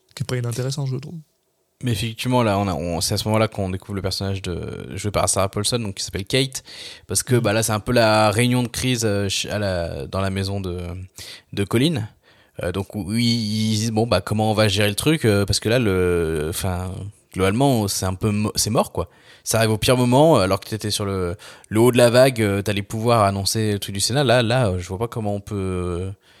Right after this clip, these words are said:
Speaker 2: sauver le truc. Alors, il y en a qui sont plus ou moins, euh, po-, négatifs ou positifs selon, euh, selon leur, euh, p-, personnalité, mais, euh,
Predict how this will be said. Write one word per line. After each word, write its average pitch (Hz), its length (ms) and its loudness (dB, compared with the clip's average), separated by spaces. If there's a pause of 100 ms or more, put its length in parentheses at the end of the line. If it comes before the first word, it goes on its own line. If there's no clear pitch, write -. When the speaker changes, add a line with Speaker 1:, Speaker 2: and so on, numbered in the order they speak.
(180)
Speaker 2:
sauver 107 340 0
le 113 60 -2
truc. 151 240 -2
Alors, 92 180 4
il 95 60 -2
y 92 40 -2
en 92 60 -2
a 98 80 -2
qui - 120 -8
sont 98 180 -6
plus 113 260 -10
ou 113 60 -2
moins, 113 360 0
euh, 92 560 -2 (640)
po-, - 120 -8 (120)
négatifs 104 600 -2
ou 98 40 -10
positifs 110 460 -4
selon, 104 440 -4
euh, 92 120 -4 (1080)
selon 107 480 0
leur, 92 400 0
euh, 82 360 -6
p-, - 500 -8
personnalité, 117 580 -2
mais, 95 300 -6
euh, 85 100 -8